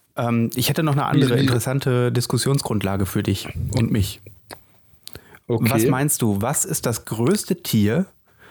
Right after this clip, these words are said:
Speaker 1: was du, wenn, wenn du selbst n-, also nichts bei dir hast und komplett nackt bist, umbringen kannst?
Speaker 2: Sag mal, was ist denn mit dir los? Du ständig immer mit deinen Geschichten.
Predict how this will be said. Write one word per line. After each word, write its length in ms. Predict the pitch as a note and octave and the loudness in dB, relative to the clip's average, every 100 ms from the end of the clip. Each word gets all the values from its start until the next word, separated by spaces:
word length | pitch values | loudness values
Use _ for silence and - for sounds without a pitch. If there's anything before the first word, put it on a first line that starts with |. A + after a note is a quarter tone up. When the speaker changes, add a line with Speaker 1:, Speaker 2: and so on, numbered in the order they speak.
| - - - | -20 -20 -10
Speaker 1:
was 340 | - B2+ C#3 - | -4 -2 -2 -2
du, 480 | B2+ C#3 B2+ G3 - | 0 2 4 2 -2
wenn, 320 | - - C3+ B2 | -6 -2 0 2
wenn 120 | C#3 | 0
du 80 | A2+ | 0
selbst 460 | C#3+ F3 - - - - | 0 -2 -4 -8 -14 -4
n-, 300 | B2 C#3+ - | 2 2 2
also 320 | B2+ A#2+ A#2 - | 0 0 0 0
nichts 440 | A#2+ G3 - - | 0 0 -2 -6
bei 200 | - D3+ | -2 0
dir 160 | A#2+ G#2 | 0 0
hast 200 | C#3+ C3+ | -2 -2
und 120 | B2 | -2
komplett 420 | B2+ A#2+ D#3+ - | -2 0 -2 0
nackt 340 | C3+ C3+ - | 0 -2 -6
bist, 380 | - G2 - - _ | -2 -2 -2 -8 _
umbringen 460 | C3 B2 F#2+ F#2 F2+ | 0 2 2 2 0
kannst? 460 | - - - - - _ - _ _ _ _ _ _ _ _ _ - - _ _ _ _ _ - - - | -2 -4 -4 -6 -14 _ -20 _ _ _ _ _ _ _ _ _ -20 -20 _ _ _ _ _ -20 -20 -12
Speaker 2:
Sag 220 | - E3 | -6 -2
mal, 220 | G#3 F#3+ - | 0 -2 -2
was 340 | C#3 G3+ - | -2 0 0
ist 200 | - - | 2 2
denn 180 | B3 B3 | 4 4
mit 100 | G#3+ - | 4 2
dir 260 | G#3 G#3+ E3+ | 0 0 2
los? 340 | C#3 A4 A#4 | 2 2 2
Du 100 | A#3 | -2
ständig 440 | G#3 G#3+ G#4+ F4+ B3 | -2 0 0 0 2
immer 220 | A#3 G#3+ - - - | 0 -2 -6 -4 -2
mit 200 | D#3+ C#3+ | -2 -2
deinen 260 | D3+ G3 | -2 0
Geschichten. 800 | E3+ F3 - G3+ - - D3 A3 | -2 -2 0 0 0 -2 0 0